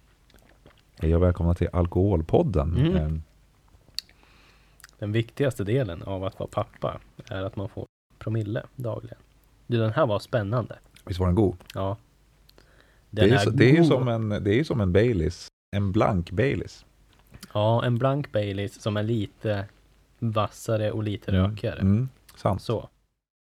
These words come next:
Speaker 1: Det är alltså då Shanky's Whip.
Speaker 2: Vad säger de i D S S F-podden? Information?
Speaker 1: Ja,
Speaker 2: Eller?
Speaker 1: precis. Det är
Speaker 2: Ja,
Speaker 1: information
Speaker 2: precis.
Speaker 1: att det här
Speaker 2: Ja.
Speaker 1: är Shanky's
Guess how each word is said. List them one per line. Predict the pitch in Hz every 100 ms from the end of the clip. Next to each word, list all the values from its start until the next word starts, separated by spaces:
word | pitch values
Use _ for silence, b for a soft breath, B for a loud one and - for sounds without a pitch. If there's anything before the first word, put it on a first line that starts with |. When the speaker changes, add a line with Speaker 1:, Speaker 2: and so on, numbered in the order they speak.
| _ _ _ _ -
Speaker 1:
Det |
är | 98
alltså | 98 95
då | 90
Shanky's | - - 107 98 95 95 - 101
Whip. | - _ - 120 131 _ _ _ _ -
Speaker 2:
Vad | 123 123
säger | 135 123
de | 113 110
i | 110 107
D | 110
S | 110
S | 113 113
F-podden? | 110 120 104 -
Information? | 113 110 113 113 - - - _ - -
Speaker 1:
Ja, |
Speaker 2:
Eller? | 98
Speaker 1:
precis. | 107 90
Det |
är | 107
Speaker 2:
Ja, |
Speaker 1:
information | 120 123 117 151
Speaker 2:
precis. | 110 95
Speaker 1:
att | 87 90
det | 92
här | 110 110
Speaker 2:
Ja. |
Speaker 1:
är | 104
Shanky's | 110 98